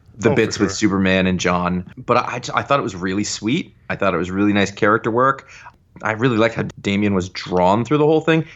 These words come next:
Speaker 1: except he has shoelaces, which is stupid.
Speaker 2: <laughs> That's his costume, yeah.
Speaker 1: Yeah, and then there's a bit where he flies off with Saturn Girl. He says, "I love you, Dad," and then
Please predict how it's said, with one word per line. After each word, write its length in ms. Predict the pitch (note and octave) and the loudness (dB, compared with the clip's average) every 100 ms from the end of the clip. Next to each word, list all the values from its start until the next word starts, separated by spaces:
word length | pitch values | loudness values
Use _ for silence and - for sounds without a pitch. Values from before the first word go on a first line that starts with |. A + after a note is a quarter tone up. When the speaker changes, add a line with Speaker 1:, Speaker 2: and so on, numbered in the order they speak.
| - | -14
Speaker 1:
except 300 | - A2+ - | -2 -2 2
he 80 | A#2 | 2
has 140 | A#2 | 2
shoelaces, 640 | - G#2+ G2 F#2 G#2+ G2+ F2+ | 0 0 2 0 -2 -4 -4
which 200 | F2 G2+ | -4 -4
is 80 | |
stupid. 560 | - - G2+ - F2+ G2+ - - | -4 0 0 0 -4 -6 -10 -6
Speaker 2:
<laughs> 720 | C3 - C#3+ E3 C#3 _ - | -6 -6 -8 -8 -12 _ -4
That's 180 | B2 A2+ | -4 -4
his 100 | - | -4
costume, 500 | A2+ G#2+ - G#2 G#2+ | -4 -4 -6 -10 -8
yeah. 220 | G#2 G2+ _ _ _ _ - | -8 -10 _ _ _ _ -2
Speaker 1:
Yeah, 240 | A#2+ G2 - | 0 0 -2
and 140 | C3 C3 | -2 0
then 260 | C3 A#2 A2 | -2 -4 -4
there's 220 | B2+ A#2 | -2 -2
a 40 | |
bit 380 | A#2+ - C#3+ - | -4 -2 -2 -2
where 840 | B2 C3 B2+ B2+ B2 B2 A#2+ A#2 - _ _ _ | -2 2 4 4 4 4 2 0 -12 _ _ _
he 140 | G#2 G#2+ | -12 -10
flies 420 | - B2 B2+ B2 | -2 0 2 2
off 260 | B2 B2 A#2+ | 2 2 -6
with 80 | G#2 | -6
Saturn 420 | A#2 A#2 B2+ G#2 | -2 -2 -2 -2
Girl. 540 | F#2+ F#2 F2+ A#2 _ _ _ _ - | -2 -2 -2 -6 _ _ _ _ -8
He 200 | G2+ G#2 | -2 0
says, 200 | G#2+ G2 | 0 2
"I 40 | G#2+ | 2
love 200 | C#3 C#3+ | 2 2
you, 80 | |
Dad," 340 | A2+ A2 G#2+ G2 | 4 4 4 0
and 140 | F#2+ | -4
then 180 | F2+ | -6